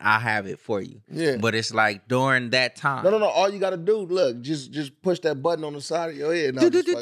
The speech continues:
Speaker 2: fucking
Speaker 1: do. No, but
Speaker 2: <laughs>
Speaker 1: look,
Speaker 2: No, no,
Speaker 1: though.
Speaker 2: yeah, yeah.
Speaker 1: <laughs> Look, though.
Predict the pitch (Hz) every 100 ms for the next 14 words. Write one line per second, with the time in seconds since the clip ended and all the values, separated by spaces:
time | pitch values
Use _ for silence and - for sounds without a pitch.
0 | 392 381 - - - 127 147 127 208 196
1 | 180 170 156 - - 214 202 185 180 160
2 | - 131 160 139 143 110